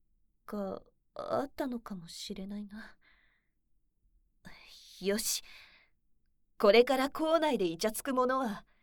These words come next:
人前以外でなら認めることにする。こっそりやる分なら目をつぶるということだ。あ、エッチな本は今まで通り持ち込み禁止だぞ。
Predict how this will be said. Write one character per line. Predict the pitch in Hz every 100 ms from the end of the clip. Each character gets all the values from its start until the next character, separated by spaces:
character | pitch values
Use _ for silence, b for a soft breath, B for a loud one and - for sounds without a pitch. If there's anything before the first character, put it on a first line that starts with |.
| _ _
人 | - - 311 330
前 | 381 381 370
以 | 392
外 | 415 403
で | 294 262
な | 247
ら | 202
認 | 170 180
め | 226 285
る | 294
こ | 311
と | 311
に | 262
す | - 196
る。 | - - _ _ _ _ _ _ _ _ _ _ -
こ | 185
っ |
そ | 190 - 285
り | 254
や | 208
る | 208 240
分 | 285 269
な | 202
ら | 170
目 | 180 277
を | 247
つ | - 220
ぶ | 254
る | 349
と | 277
い | 208 165
う |
こ | 185 226
と | 277
だ。 | 226 - _ _ _ _ _ _ _ _ _ -
あ、 | - - B B B B _ _ _ -
エ | 302
ッ | -
チ | -
な | 311
本 | - 269 262
は | 190 160
今 | 170 233
ま | 330
で | 349
通 | 349 349
り | 277 190 - b b -
持 | 185
ち | -
込 | 269
み | 277 262
禁 | - 214
止 | -
だ | 302
ぞ。 | 302 339